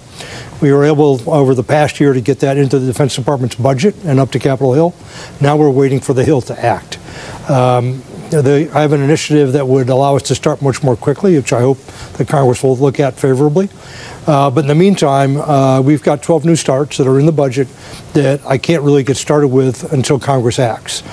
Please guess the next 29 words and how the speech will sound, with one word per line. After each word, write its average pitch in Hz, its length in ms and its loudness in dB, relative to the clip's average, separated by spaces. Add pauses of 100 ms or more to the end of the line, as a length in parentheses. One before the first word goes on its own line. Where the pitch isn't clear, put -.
(260)
A 139 80 0
continuing 156 460 2
resolution 139 540 0
won't 135 220 0
solve 131 280 0
that 127 180 -2
problem. 117 400 -2
I 131 80 2
need 131 240 4
actual 131 320 -2
authorization 127 680 -4 (420)
as 139 160 0
well 143 160 2
as 120 100 -4
funding. 127 280 -2 (460)
So 131 380 2
we're, 151 260 4 (180)
we're 151 420 4
in 147 140 2
a 143 40 4
mode 147 220 4
of 127 60 -4
trying 151 140 0
to 135 60 -2
make 135 180 0
that 135 180 -2
case 131 280 2
to 135 120 -4
ensure 131 400 2